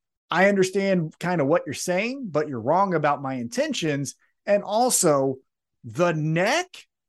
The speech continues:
Who punches someone in the neck?" I mean, <laughs> you know what I mean? And so we get Powerhouse Hobbs, Ricky Starks at All Out. What do you think of this match? What do you think of this program?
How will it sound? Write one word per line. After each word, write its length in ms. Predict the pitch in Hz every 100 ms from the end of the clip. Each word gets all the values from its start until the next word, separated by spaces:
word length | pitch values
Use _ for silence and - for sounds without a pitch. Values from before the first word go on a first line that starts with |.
| -
Who 200 | 370 370
punches 460 | 330 339 370 370
someone 380 | 339 311 302 311
in 120 | 330
the 120 | 349 392 453 466 370
neck?" 240 | 139 - -
I 60 | 170
mean, 200 | 180 135
<laughs> 100 | -
you 120 | - 185
know 80 |
what 120 | 202 175
I 60 |
mean? 240 | 160 165 180 - - - - -
And 200 | 220 202
so 460 | 233 226 202 185
we 260 | 160 156 254
get 300 | 240 226 226
Powerhouse 500 | 170 202 214 233 -
Hobbs, 360 | 170 160 151 131
Ricky 300 | 156 185 190
Starks 360 | 175 160 151
at 60 | 147
All 240 | 147 143
Out. 300 | 127 120 123 - _ _ -
What 160 | 185
do 60 | 233
you 60 | 220
think 200 | 214 190
of 180 | 170 143
this 240 | 170 170
match? 340 | 170 165 160
What 100 | 180
do 60 | 185
you 60 | 180
think 160 | 175
of 60 | 165
this 180 | 160 156
program? 680 | - 165 147 151 147 143 143